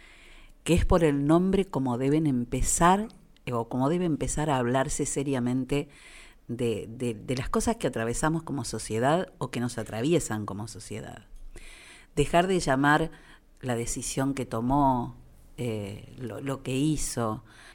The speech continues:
lo que le pasó a, al suicidio de una persona.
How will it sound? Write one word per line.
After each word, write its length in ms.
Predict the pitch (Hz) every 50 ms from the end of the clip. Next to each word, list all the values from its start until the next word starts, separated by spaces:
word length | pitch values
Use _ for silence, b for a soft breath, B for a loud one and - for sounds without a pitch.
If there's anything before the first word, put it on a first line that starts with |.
| B B B B -
lo 160 | - 139 139
que 80 | 139 139
le 100 | 131 139 135
pasó 640 | - 127 - - - - 196 165 147 139 139 - - - - - -
a, 440 | 123 123 120 117 110 - - - - -
al 240 | - 120 123 123 120
suicidio 640 | - - 143 127 - - - 175 165 160 147 135
de 60 | 127
una 160 | 127 127 123 110
persona. 680 | 117 113 110 - - 139 120 107 107 107 107 110 123